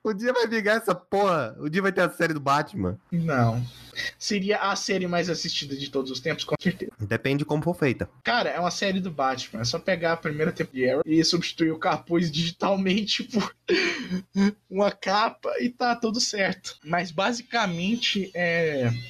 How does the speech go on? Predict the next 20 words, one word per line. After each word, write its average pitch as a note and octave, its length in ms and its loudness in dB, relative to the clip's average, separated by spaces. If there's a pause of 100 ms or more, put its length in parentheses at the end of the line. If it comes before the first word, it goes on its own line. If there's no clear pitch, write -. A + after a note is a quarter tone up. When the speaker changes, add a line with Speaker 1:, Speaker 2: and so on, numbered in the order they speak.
(140)
Speaker 2:
Supergirl. E3 540 0 (280)
Eu D4+ 280 4 (120)
gosto F3+ 480 0
pra A#3+ 100 0
caralho F#3+ 440 2
do E3+ 80 -4
Superman F3 560 0
por, G#3+ 360 0 (180)
por E3+ 840 4
dois F3+ 220 0
motivos. - 640 0 (100)
O - 20 -20
primeiro A3+ 340 2
motivo B3 540 2
é A3+ 180 2
toda A3+ 280 0
a B3 40 4
lore G3+ 380 2
do G3 80 0
Superman, F#3 640 0